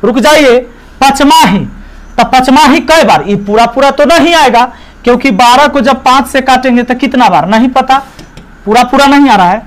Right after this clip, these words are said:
तो भाग लगा देंगे बारह बटा पाँच से और गुना भी कर लेंगे बारह बटा पाँच से।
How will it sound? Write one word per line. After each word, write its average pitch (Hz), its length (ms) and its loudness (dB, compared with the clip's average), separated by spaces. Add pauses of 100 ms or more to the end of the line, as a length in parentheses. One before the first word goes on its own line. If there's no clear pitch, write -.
(240)
तो 196 100 -6
भाग 196 300 0
लगा 247 280 2
देंगे 240 260 -2
बारह 233 280 2
बटा 247 260 0
पाँच 262 280 -2
से 247 260 -8 (340)
और 170 120 -2
गुना 226 280 0
भी 247 160 -4
कर 240 180 -2
लेंगे 240 280 -2
बारह 226 260 2
बटा 220 260 -2
पाँच 220 220 -2
से। 147 220 -10